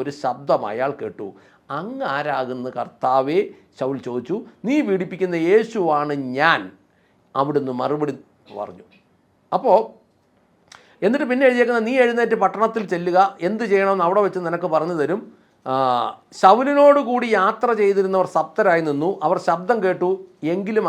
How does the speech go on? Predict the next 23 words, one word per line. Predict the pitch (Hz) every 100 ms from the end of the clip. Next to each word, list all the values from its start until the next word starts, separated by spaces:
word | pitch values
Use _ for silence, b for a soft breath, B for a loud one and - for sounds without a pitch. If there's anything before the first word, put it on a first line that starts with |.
| 156
ആരെയും | 180 196 185
കണ്ടില്ല. | 147 151 143 131 - B B -
ശൗൽ | 175 214 247 190
നിലത്തു | 180 208 240 240
നിന്ന് | 196
എഴുന്നേറ്റു, | 156 156 151 151 170 165 B _ _ -
ആ, | 135 151 147 160
എന്നാൽ | 190 220 190 175
കണ്ണു | 175 240 277
തുറന്നപ്പോൾ | 190 160 165 160 156
ഒന്നും | 165 208 165
കാണാൻ | 143 170 202 165
കഴിഞ്ഞില്ല. | 139 139 131 131 131 B B 139
അതുകൊണ്ട് | 175 233 233 202 147
അവർ | 156 165 165 _ - 135
അയാളെ | 143 160 156 151 147 - 123
ദമാസ്കസിലേക്ക് | 135 160 165 - 156 160 147 147 135 - -
കൈ | 135 165 208 175
പിടിച്ച് | 147 139 139 - 139 - 123
നടത്തി. | 110 107 - 233 - B B 170
മൂന്ന് | 247 311 285 214
ദിവസം | 208 - 190 170
അയാൾ | 170